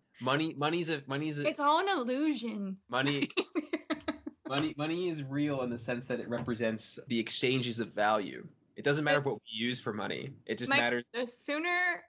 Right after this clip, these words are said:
Speaker 2: everyone gets on board with, we're gonna go back to trading times where it's chickens and
Speaker 1: The barter
Speaker 2: goats.
Speaker 1: system.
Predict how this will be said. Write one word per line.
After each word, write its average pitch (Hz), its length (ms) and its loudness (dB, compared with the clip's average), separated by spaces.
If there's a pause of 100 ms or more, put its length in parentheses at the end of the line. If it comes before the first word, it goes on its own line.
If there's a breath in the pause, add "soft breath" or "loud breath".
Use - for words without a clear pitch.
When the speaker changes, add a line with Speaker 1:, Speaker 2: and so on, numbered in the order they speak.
Speaker 2:
everyone 269 360 2
gets 277 160 -2
on 277 160 0
board 233 600 2 (100)
with, 220 380 2
we're 226 100 -2
gonna 226 140 0
go 233 160 2
back 220 280 2
to 220 120 0
trading 240 440 0
times 240 720 0
where 208 280 0
it's 196 220 -6
chickens 254 920 0 (440 soft breath)
and 233 220 2
Speaker 1:
The 240 160 4
barter 135 260 6
Speaker 2:
goats. 123 120 -10
Speaker 1:
system. 117 380 -6